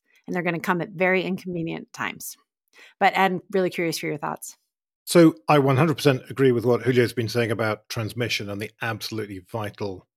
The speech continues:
Speaker 2: importance of getting more transmission built. Actually, there were a few encouraging steps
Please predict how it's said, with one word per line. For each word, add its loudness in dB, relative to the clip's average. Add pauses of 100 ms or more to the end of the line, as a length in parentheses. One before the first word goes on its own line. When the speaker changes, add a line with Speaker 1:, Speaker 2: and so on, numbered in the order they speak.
(200)
Speaker 2:
importance -8
of -14
getting -6
more -8
transmission -10
built. -6 (500)
Actually, 0
there 2
were 2 (120)
a -4
few 4 (220)
encouraging 0 (120)
steps -2